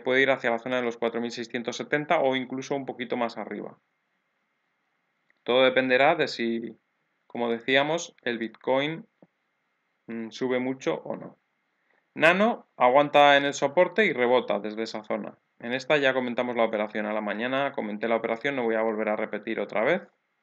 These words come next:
Eh, el que no haya visto el vídeo a la mañana que lo vea, hablamos de Nano y de, de la operación que propusimos, que no es un consejo de inversión, sino que era una idea para el que quiera,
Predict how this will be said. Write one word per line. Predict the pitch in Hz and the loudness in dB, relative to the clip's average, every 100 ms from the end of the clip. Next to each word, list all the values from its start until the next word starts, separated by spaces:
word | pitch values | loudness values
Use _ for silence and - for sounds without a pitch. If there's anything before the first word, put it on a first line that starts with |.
| _ _ _ _ _ _ _ _ _ - | _ _ _ _ _ _ _ _ _ -14
Eh, | 110 107 113 | -12 -10 -10
el | - | -10
que | 104 | -6
no | 110 | -4
haya | 107 107 | 0 0
visto | 110 - | -2 -6
el | 110 | -8
vídeo | 110 101 | -4 -2
a | |
la | 107 | -2
mañana | 107 110 107 | -2 -4 -4
que | 107 | -4
lo | 104 | 0
vea, | 131 131 | 2 2
hablamos | 113 113 110 | 2 0 -2
de | 107 | -4
Nano | 107 131 143 | -6 -4 -4
y | 131 | -4
de, | 107 - | -4 -8
de | - 110 | -14 -6
la | 104 | -4
operación | 104 101 - 113 | -2 -6 -6 -6
que | 110 110 104 104 _ _ | -2 -2 -2 -6 _ _
propusimos, | - 113 110 104 131 131 147 190 - _ _ _ _ _ _ _ _ | -2 -2 -2 -6 -6 -4 -4 -6 -12 _ _ _ _ _ _ _ _
que | 113 | -4
no | 110 120 | -2 -2
es | 127 | -4
un | 120 | -4
consejo | 117 113 113 | -4 -4 -4
de | 110 | -4
inversión, | 107 101 - 147 | -4 -6 -4 -4
sino | 135 113 | -2 -4
que | 107 110 107 | 0 -2 -2
era | 120 120 | 2 2
una | 117 117 | 4 2
idea | 113 131 180 | 2 0 0
para | 190 113 107 | -2 0 0
el | 107 | -4
que | 104 104 | -6 -8
quiera, | - 113 135 208 | -2 0 0 -2